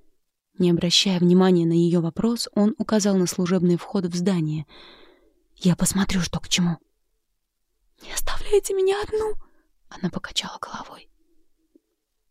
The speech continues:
Открыв дверь, он кивком предложил ей войти внутрь.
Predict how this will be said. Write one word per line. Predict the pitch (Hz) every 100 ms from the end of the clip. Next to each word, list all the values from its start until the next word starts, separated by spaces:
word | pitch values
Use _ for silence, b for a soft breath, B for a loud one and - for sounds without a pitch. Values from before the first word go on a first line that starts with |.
| _
Открыв | 190 - 220 208
дверь, | 180 190 220 -
он | 190 190
кивком | 208 - - 208
предложил | 196 185 185 185 190
ей | 180 185
войти | 180 - 202
внутрь. | 196 190 175